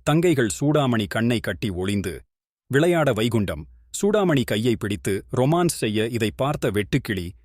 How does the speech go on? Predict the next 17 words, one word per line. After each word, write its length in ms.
மூணு 420
தங்கைகளையும் 680
தனியா 320
கூட்டிட்டு 380
போய், 260
"வீட்டுக்கு 440
வந்திருப்பது 520
உங்க 260
அப்பாவோட 400
செட்டப், 340
அவங்க 300
வீட்டில் 340
இருக்கிறது 460
நல்லது 340
இல்ல" 180
என்று 200
சொல்கிறான். 460